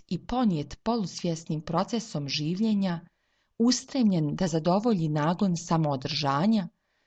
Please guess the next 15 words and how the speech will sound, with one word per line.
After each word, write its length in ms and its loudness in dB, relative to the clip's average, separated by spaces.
čovjek 460 0
nije 220 4
svjestan 520 0
svog 360 0
poslanstva. 840 -4
On 220 8
će 300 6
ili 240 6
produžiti 640 2
da 120 2
živi 320 2
tako 400 -2
nesvjesno, 840 0
ili 280 4
probuđen 680 2